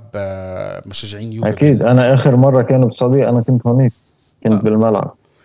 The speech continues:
Speaker 1: إن شاء الله. يعني، أنا، أنا بصراحة
Speaker 2: كان جو، جو رائع.
Speaker 1: أكيد،
Speaker 2: صراحة،
Speaker 1: أكيد. أنا
Speaker 2: الجماهير
Speaker 1: متأكد.
Speaker 2: السعوديين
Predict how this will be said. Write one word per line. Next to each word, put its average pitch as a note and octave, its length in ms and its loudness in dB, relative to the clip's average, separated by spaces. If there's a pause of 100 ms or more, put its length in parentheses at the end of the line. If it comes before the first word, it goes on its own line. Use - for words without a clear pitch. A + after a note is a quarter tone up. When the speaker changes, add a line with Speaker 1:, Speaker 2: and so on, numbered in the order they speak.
(180)
Speaker 1:
إن D3 40 -12
شاء G#3+ 160 -2
الله. C#3 200 -4
يعني، A2+ 240 -8
أنا، E3 460 -6
أنا F3+ 80 -4
بصراحة D3+ 320 -4
Speaker 2:
كان B2+ 160 4
جو، B2 540 4
جو A#2+ 340 2
رائع. G#2 440 -2 (200)
Speaker 1:
أكيد، G#2+ 300 -2
Speaker 2:
صراحة، F#2+ 140 -4
Speaker 1:
أكيد. F#2+ 220 0
أنا F#2+ 80 0
Speaker 2:
الجماهير A#2+ 180 2
Speaker 1:
متأكد. A#2 180 -2
Speaker 2:
السعوديين A#2 760 2